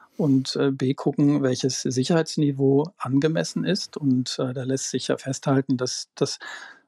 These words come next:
äh, aktuelle Sicherheitsniveau der elektronischen Patientenakte sehr, sehr hoch ist. Und da sind wir schon mal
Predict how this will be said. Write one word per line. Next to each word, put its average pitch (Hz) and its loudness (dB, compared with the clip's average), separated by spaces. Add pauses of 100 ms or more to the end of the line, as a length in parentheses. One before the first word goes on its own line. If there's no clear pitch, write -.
(460)
äh, 156 -4 (240)
aktuelle 160 2
Sicherheitsniveau 120 -2 (160)
der 123 0
elektronischen 127 -6
Patientenakte 127 -4
sehr, 135 2
sehr 131 -6
hoch 143 2
ist. - 0 (440)
Und 131 2
da 139 2
sind 143 0
wir 147 2
schon 139 -2
mal 135 2